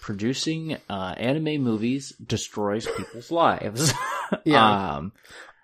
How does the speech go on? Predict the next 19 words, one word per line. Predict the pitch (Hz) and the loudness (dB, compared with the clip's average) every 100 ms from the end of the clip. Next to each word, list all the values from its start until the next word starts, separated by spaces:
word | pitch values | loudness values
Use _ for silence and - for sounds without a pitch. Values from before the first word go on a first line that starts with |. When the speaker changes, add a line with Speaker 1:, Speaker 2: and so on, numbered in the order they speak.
| _ | _
Speaker 2:
I'm | 165 | 6
going | 185 214 | 10 10
to | |
Speaker 1:
w- | 208 - | 8 8
Speaker 2:
say | 202 190 185 175 | 10 10 10 8
I | 170 | 8
would | 165 | 8
not | 175 170 | 4 4
be | 165 | 2
surprised | 160 165 156 147 147 151 143 - - _ _ | 0 0 4 4 4 2 -2 -12 -16 _ _
if | 151 139 | 0 0
the | 151 147 143 135 135 143 | -4 -6 -4 -2 -2 0
Eva | 131 135 | -2 -2
movies | 131 131 123 - | -4 -4 -6 -4
also | 123 - 131 | -4 -2 -2
destroyed | 123 - 117 117 | -4 -4 -8 -6
people's | 117 110 - | -10 -10 -10
lives. | 80 - - - - _ _ _ _ _ - - 719 113 | -12 -12 -14 -16 -16 _ _ _ _ _ -10 -8 -6 -6
Speaker 1:
Yes. | 98 - - - | -6 -6 -12 -12